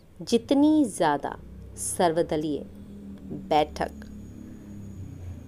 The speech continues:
कर सकेंगे, देश के लिए उतना ही अच्छा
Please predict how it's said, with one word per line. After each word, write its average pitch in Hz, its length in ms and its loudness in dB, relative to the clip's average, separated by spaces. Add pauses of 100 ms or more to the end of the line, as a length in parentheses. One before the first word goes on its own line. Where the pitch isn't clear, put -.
कर 262 180 12
सकेंगे, 170 640 2 (840)
देश 165 320 2 (100)
के 165 140 0
लिए 151 320 2 (1400)
उतना 247 420 10
ही 311 300 8 (160)
अच्छा 180 400 6